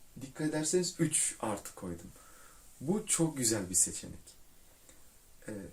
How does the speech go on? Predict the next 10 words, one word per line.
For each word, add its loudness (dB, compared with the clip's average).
şu 0
an 0
ekrana 2
da 0
getiriyorum. -4
Arkadaşlar -2
farklı -2
açılma -4
seçenekleri -4
var. -16